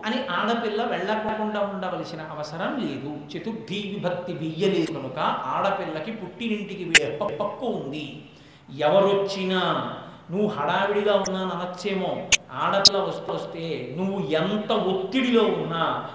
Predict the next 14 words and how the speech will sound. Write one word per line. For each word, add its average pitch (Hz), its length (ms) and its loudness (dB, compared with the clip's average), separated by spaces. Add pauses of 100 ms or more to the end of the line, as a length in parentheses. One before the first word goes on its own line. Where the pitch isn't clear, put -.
(120)
పరమ 185 320 4
ప్రేమతో 180 520 -2
అక్క 196 400 0
చెల్లెలతో 175 420 -4
మాట్లాడాలి, 165 680 -2
కూతురుతో 202 460 0
తండ్రి 175 260 2
మాట్లాడాలి. 151 480 0
పెళ్ళైన 190 540 2
ఆడపిల్ల 180 500 4
వస్తే 175 200 -2
మరీ 180 440 0 (140)
జాగ్రత్త 160 360 2
ఉండాలి. 107 200 -14